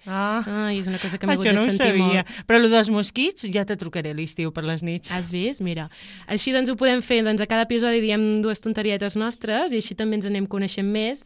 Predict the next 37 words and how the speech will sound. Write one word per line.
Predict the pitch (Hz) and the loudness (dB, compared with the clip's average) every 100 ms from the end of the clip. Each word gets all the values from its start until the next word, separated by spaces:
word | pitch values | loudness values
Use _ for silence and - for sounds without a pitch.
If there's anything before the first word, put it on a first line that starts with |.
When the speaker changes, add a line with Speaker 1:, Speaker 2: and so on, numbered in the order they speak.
| - | -12
Speaker 2:
i, | 196 | -8
i | 175 175 165 180 170 | -6 -6 -6 -6 -4
la | 175 | -6
gent | 180 185 | -6 -4
que | |
ens | 190 | -4
escolti, | 180 - 175 214 | -4 -6 -6 -4
doncs, | 175 - | -6 -6
també. | 160 156 151 - _ - - 247 | -10 -10 -14 -20 _ -20 -18 -10
Speaker 1:
Exacte. | 175 156 151 - 175 208 - _ - - - | -8 -6 -10 -8 -8 -8 -12 _ -20 -18 -4
Ah, | 220 247 | -2 0
i | 196 | 0
una | 202 214 | 0 0
altra | 247 | -4
cosa | 311 240 | -4 -4
que, | - 202 180 175 - 208 | -2 -2 -2 -4 -6 -8
que | |
he | 185 | -4
pensat | 175 170 180 | -4 -4 -6
que | 180 | -6
tenim | 170 170 165 | -4 -4 -4
en | 151 | -6
comú, | 156 156 170 - 180 208 311 - | -6 -6 -6 -6 -4 -4 -6 -10
i | 175 165 | -6 -6
és | 151 | -8
bastant | 131 - 180 185 | -14 -8 -6 -4
òbvia, | 165 160 190 254 403 _ - - - - _ _ _ _ | -4 -6 -6 -6 -8 _ -20 -20 -20 -20 _ _ _ _
però | 214 208 | 0 2
no | 214 269 | 2 0
per | 233 | 0
això | 190 196 | 0 0
menys | 180 190 240 175 | 2 0 0 -2
important, | 156 160 214 254 - | -4 -4 -2 -4 -4
és | 233 - | -6 -4
que | 196 | -4
som | 214 220 165 | -2 -2 -2
dones, | 151 185 285 | -4 -6 -6